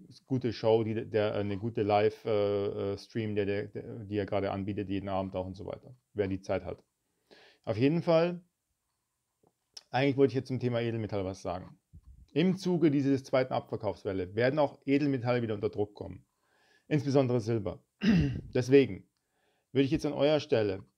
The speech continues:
ich weiß, ich sehe es, auch mein Edelmetallhändler und so weiter haben Lieferengpässe,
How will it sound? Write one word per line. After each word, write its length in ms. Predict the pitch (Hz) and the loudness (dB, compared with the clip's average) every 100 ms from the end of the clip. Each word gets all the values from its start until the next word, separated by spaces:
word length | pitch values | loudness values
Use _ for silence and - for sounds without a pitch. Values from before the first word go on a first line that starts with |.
| _ _ - | _ _ -20
ich 140 | - 113 | -10 2
weiß, 360 | 120 135 135 | 4 6 4
ich 140 | 123 - | -2 -2
sehe 340 | 123 127 135 | 2 4 4
es, 160 | 131 127 | 2 0
auch 180 | 117 | 0
mein 220 | 110 113 135 | 0 -2 0
Edelmetallhändler 720 | 127 127 120 123 113 117 117 | -2 -2 -2 -2 0 -2 -2
und 120 | 110 | -4
so 120 | - | -2
weiter 400 | 107 110 110 107 | 0 2 2 0
haben 200 | 104 110 | -2 -2
Lieferengpässe, 840 | 110 123 123 110 110 117 110 - | -2 0 0 -2 -2 0 0 0